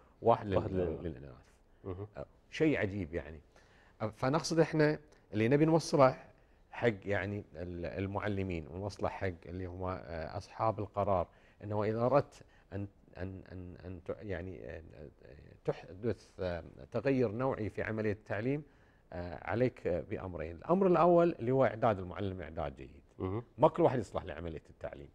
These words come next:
Speaker 2: صح.
Speaker 1: آه، تمام؟ ولا كل واحد يصلح للطب، ولا كل واحد يصلح للنجارة.
Speaker 2: صح.
Speaker 1: <laughs> يعني،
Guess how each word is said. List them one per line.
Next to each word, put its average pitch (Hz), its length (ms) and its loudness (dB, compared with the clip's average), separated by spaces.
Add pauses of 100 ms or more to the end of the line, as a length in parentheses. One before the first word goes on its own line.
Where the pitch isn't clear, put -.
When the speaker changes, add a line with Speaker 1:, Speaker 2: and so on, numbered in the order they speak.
(120)
Speaker 2:
صح. - 200 0 (600)
Speaker 1:
آه، - 160 -18
تمام؟ 113 340 -2 (440)
ولا 127 180 8
كل 143 120 0
واحد 135 160 4
يصلح 107 320 -2
للطب، - 300 -8 (180)
ولا 123 180 6
كل - 180 4
واحد 127 160 6
يصلح 101 220 -2
للنجارة. 92 560 2 (180)
Speaker 2:
صح. - 240 -4
Speaker 1:
<laughs> - 0 -
يعني، 67 380 -2